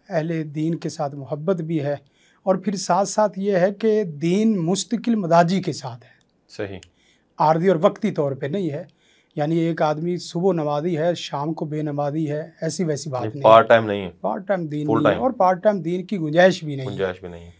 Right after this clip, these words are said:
Speaker 1: आप जिस वक्त दीन हनीफ पे आते हो तो दीन हनीफ में मुकम्मल आने की कोशिश करो, दुखुलू फी सिल्मी
Speaker 2: काफ़ा।
Speaker 1: काफ़ा। और यही वजह है कि सिर्फ अपने वालिद मोहतरम की बात करें तो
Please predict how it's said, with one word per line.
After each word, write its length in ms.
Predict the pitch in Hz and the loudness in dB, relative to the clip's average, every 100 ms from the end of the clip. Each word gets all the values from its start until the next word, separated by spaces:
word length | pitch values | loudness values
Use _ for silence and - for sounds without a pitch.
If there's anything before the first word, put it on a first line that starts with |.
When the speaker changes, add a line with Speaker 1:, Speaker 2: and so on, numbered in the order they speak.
| _ - | _ -8
Speaker 1:
आप 320 | 139 139 156 | -2 0 0
जिस 280 | 156 160 156 | -2 -6 -6
वक्त 260 | 170 156 180 | -6 -2 -4
दीन 280 | 139 147 165 | -4 -4 0
हनीफ 380 | 156 135 147 180 | 0 -2 -2 -2
पे 60 | 180 | -2
आते 280 | 139 135 185 | -2 -2 -4
हो 100 | 214 | -4
तो 140 | 196 | -6
दीन 280 | 139 147 175 | -8 -4 -4
हनीफ 340 | 143 139 170 - 165 | -4 -4 -6 -6 -6
में 160 | 170 | -4
मुकम्मल 520 | 202 156 - 156 185 202 | -4 -6 -6 -2 2 2
आने 240 | 147 151 | 2 -2
की 140 | 151 208 | -6 -4
कोशिश 360 | 226 226 - | 0 0 -2
करो, 200 | 180 170 | -4 -2
दुखुलू 280 | 226 196 233 | -2 -4 -4
फी 120 | 196 214 | -4 -8
सिल्मी 360 | - 196 214 | -6 -4 -2
Speaker 2:
काफ़ा। 400 | 139 101 92 - | 6 8 8 2
Speaker 1:
काफ़ा। 120 | - - - - - _ - | -6 -6 -20 -20 -20 _ -10
और 100 | 170 | -6
यही 220 | 160 208 | 2 2
वजह 300 | 208 190 185 | 2 4 4
है 140 | 160 196 | 6 4
कि 140 | 208 | 2
सिर्फ 360 | 196 208 208 196 | -2 0 -2 0
अपने 1120 | 175 208 - _ _ _ _ - - 151 160 | -2 -2 -10 _ _ _ _ -18 -10 -8 -4
वालिद 720 | 156 143 147 151 170 165 180 175 _ _ _ _ _ _ | 0 0 0 -2 -2 -2 -4 -12 _ _ _ _ _ _
मोहतरम 400 | 156 156 147 185 | -4 -4 0 -2
की 140 | 185 185 | 0 -2
बात 280 | 147 151 147 | 0 0 -2
करें 320 | 160 185 180 | -4 -2 -4
तो 520 | 180 170 165 165 180 | -4 -2 0 -2 -6